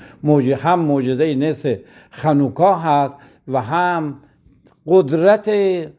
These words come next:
اون شخصیت بزرگ، ز خدا یاگان عالی رو. باز تعریف می‌کنه، میگه یک موقعی هارا، یه خزکل دام اومدن پهلوی هارا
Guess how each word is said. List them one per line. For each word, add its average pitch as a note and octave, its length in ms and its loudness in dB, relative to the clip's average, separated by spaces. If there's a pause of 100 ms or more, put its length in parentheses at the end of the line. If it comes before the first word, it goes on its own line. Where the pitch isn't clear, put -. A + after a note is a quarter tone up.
(300)
اون F#3 160 -4
شخصیت D3+ 640 -4
بزرگ، C3+ 520 0 (500)
ز C#3+ 60 -4
خدا B2+ 240 -4
یاگان A#2+ 320 0
عالی A2 260 -4
رو. G2 60 -12 (440)
باز A3 260 2
تعریف G#3 380 -4
می‌کنه، G3 320 -8
میگه F#3+ 280 -4
یک F#3+ 200 -8
موقعی E3 480 0
هارا، D#3 580 0 (180)
یه D3+ 120 0
خزکل D3+ 680 -2
دام F3 640 -2 (440)
اومدن F3 600 -2
پهلوی E3 400 2
هارا F3 540 -2